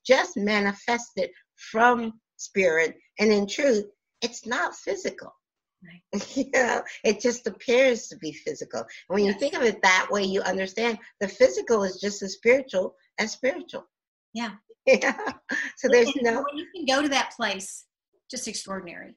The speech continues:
Speaker 1: Yeah.
Speaker 2: And, and to know, I mean, we need the body because that's the experience.
Speaker 1: You're right.
Speaker 2: That's the experience taker. It's the traveler on the path.
Speaker 1: Right.
Speaker 2: Um,
Speaker 1: Yes,
Speaker 2: but
Speaker 1: it's
Speaker 2: when
Speaker 1: our
Speaker 2: we
Speaker 1: vehicle.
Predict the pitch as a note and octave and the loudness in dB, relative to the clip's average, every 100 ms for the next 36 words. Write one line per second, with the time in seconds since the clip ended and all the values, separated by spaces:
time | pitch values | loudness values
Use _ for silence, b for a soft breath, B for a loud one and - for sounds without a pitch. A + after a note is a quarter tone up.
0 | _ _ D#3+ B2+ - A#3 A#3 A#3+ - _ | _ _ -8 -8 -4 -2 0 -2 -10 _
1 | _ B3+ C4 C4+ C#4 D4+ B3 B3 B3+ C#4 | _ -6 -4 -4 -2 0 0 -2 -2 -2
2 | C4+ F4+ F4+ B3 G#3+ G#3+ G#3+ F#3+ F3+ F#3+ | -2 -2 -4 -2 -2 0 -2 -4 -8 -12
3 | G3+ G3 F#3+ - F#3+ G#3 G#3+ - G3 F#3+ | -8 -6 -8 -10 -6 -6 -6 -8 -8 -8
4 | - G3+ F#3+ F#3 F3+ F3+ _ _ _ - | -10 -8 -8 -10 -12 -18 _ _ _ -16
5 | - G3+ F#3+ C3+ - A#3 A3 _ C#4+ B3+ | -6 4 6 6 0 -8 -16 _ -2 0
6 | A#3 A3 G#3+ - - A3+ G#3+ G3+ G3+ G3+ | 0 -2 -4 -6 -2 -2 -2 -8 -8 -12
7 | G3 G#3+ G3 F#3+ F#3 F3+ F#3 F#3 - F3+ | -4 -2 -2 -4 -6 -6 -8 -10 -12 -10
8 | - G3 _ _ - F#3 D3+ - - _ | -10 -12 _ _ -8 4 4 4 -6 _
9 | _ - G#3+ G3+ G3 F#3 E3+ - G#3 G3+ | _ -8 -4 -2 -4 0 0 0 -4 -4
10 | A#3 A#3+ A#3+ A3+ A#3+ B3 B3+ B3 E3+ B2+ | -2 6 8 8 6 6 6 6 0 -2